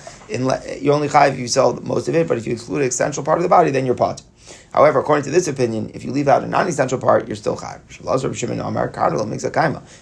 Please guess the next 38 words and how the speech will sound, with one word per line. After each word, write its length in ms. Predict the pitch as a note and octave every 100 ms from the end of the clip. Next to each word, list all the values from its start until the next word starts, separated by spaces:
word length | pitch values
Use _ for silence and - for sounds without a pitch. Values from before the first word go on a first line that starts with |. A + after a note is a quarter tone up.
| -
With 160 | - F#3
the 100 | A2
horn, 320 | A#2+ A#2+ A#2
the 60 | C3+
horn 180 | E3
doesn't 220 | D3 B2+ A#2+
stand 200 | B2+ B2
to 40 |
be 80 | A2
cut 160 | A2+ -
off. 420 | - - - -
So 100 | -
the 80 | C3+
horn 220 | D3+ F3+
is 80 | E3
part 180 | D3+ D#3+
of 60 |
the 60 | D#3
body. 260 | F2+ E2+ -
Have 200 | - D3
a 80 |
shear. 360 | B2+ - G2 - - -
Then 280 | C#3 E3+ D3+
it's 100 | C#3+
considered 380 | C#3 C#3 D3+ C3+
an 60 | B2+
exclusion 460 | A#2+ D3+ D3 B2
if 100 | A2+
you 80 | -
leave 160 | A#2 G#2+
it 80 |
out. 220 | - - -
You 100 | C3+
don't 760 | C#3+ C3+ B2 A2+ C#3 C3 B2
pay 100 | A#2
four 160 | - -
or 40 |
five. 260 | B2 G2